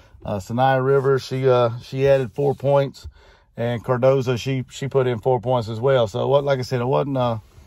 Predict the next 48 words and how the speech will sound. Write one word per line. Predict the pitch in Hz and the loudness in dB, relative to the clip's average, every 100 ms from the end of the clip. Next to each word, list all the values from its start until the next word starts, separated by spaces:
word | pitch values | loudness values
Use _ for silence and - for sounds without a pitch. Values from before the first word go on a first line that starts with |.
| - - - _ - | -20 -20 -20 _ -8
it | 127 | 0
wasn't | 156 151 | 2 2
a | 127 | -2
deep | 107 147 143 | -2 -2 -2
bench | 143 143 - | -2 -2 2
play | 143 139 | 4 4
yesterday | 135 127 131 131 | 2 -2 2 2
'cause | 131 | 0
the | 110 | -4
game | 110 135 131 | 0 0 0
was | 113 | 0
so, | 135 135 120 113 - | 2 4 2 -8 -10
uh, | 113 107 95 | -2 -2 0
tightly | 135 135 135 131 117 - - _ _ | 0 0 0 -4 -6 -12 -20 _ _
contested. | - 110 143 143 - 147 | -10 -4 2 2 2 -2
So, | - 120 113 98 - - - _ - | 0 0 0 -2 -12 -20 -20 _ -14
I | - 92 | -8 -4
think | 127 117 | -2 2
Dawn | 123 127 120 | 4 4 2
just | 120 | -2
rolled | 113 127 131 | 2 4 4
with | 123 117 | 2 -2
the | 113 | 0
five | 135 131 123 | 4 4 4
she | 113 | -2
started, | - 135 131 127 - | 0 4 4 2 0
plus, | 131 117 139 | -2 0 0
uh, | 120 117 107 127 _ _ | 2 2 0 -6 _ _
plus | 131 110 | -6 -6
cut, | - 143 - | -4 -4 -2
took | 139 | -4
a | 113 | -2
couple | 139 123 131 | 0 2 4
off | 120 | 2
the | 117 | 0
bench. | 104 127 117 - - _ _ _ _ _ | -2 -2 -4 -10 -20 _ _ _ _ _
But, | 107 110 | 0 2
uh, | 113 107 104 - | 4 4 2 -4
it | - | -6
was | 117 | 2
awes-, | 131 135 - _ | 4 4 0 _
it | 139 | -12
was | 117 104 | -10 -6
an | 139 | 0
awesome | 139 143 135 123 | 4 4 0 0
game | 131 135 135 | 2 2 0
from, | 123 117 113 | -2 -4 -2
uh, | 117 113 113 | -2 0 -2